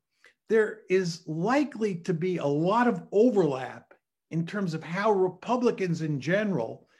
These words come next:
and Democrats in general think about foreign policy. The real differences between the two parties, except for Trump, have been on domestic political issues,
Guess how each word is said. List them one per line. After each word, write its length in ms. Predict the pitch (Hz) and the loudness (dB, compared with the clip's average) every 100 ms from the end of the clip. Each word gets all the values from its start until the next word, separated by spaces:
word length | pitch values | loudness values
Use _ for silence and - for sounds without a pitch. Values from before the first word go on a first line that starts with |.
| _ - | _ -6
and 260 | 156 127 117 | -4 -2 2
Democrats 720 | 247 269 262 156 151 151 - | 2 2 -2 -4 -2 -2 -4
in 180 | 143 131 | -4 -4
general 600 | 127 147 147 147 139 - - | -2 0 0 -2 -4 -12 -6
think 240 | 220 170 | -4 -4
about 340 | 156 165 160 160 | 0 -2 -2 -4
foreign 240 | 156 151 | -4 -4
policy. 560 | 151 190 185 170 101 - _ _ _ - _ - | -6 -4 -4 -6 -14 -20 _ _ _ -20 _ -2
The 80 | 170 | 2
real 420 | 269 294 190 - | 2 2 -2 -2
differences 600 | 233 254 208 135 - 139 | 0 2 0 -2 -4 -8
between 480 | - 147 - 185 170 | -8 -12 -4 -2 -2
the 60 | 135 | -4
two 240 | - 226 | -6 -6
parties, 840 | - 180 214 196 131 107 - - _ _ _ _ | -4 -2 0 0 -4 -6 -16 -20 _ _ _ _
except 540 | 151 - - 285 285 254 | -14 -10 -2 -2 -2 -8
for 80 | |
Trump, 520 | 247 - 269 190 202 _ _ _ _ _ _ | -8 -4 -2 -2 -4 _ _ _ _ _ _
have 280 | - 170 147 | -4 -4 -2
been 240 | 196 175 165 | -2 -2 -2
on 560 | 170 180 175 165 160 _ - | 0 2 2 0 -2 _ -4
domestic 680 | 160 170 240 233 175 - - | 2 4 4 0 -8 -10 -8
political 460 | 147 135 123 131 | -4 -4 -6 -6
issues, 500 | 127 123 127 123 - | -6 -6 -8 -10 -12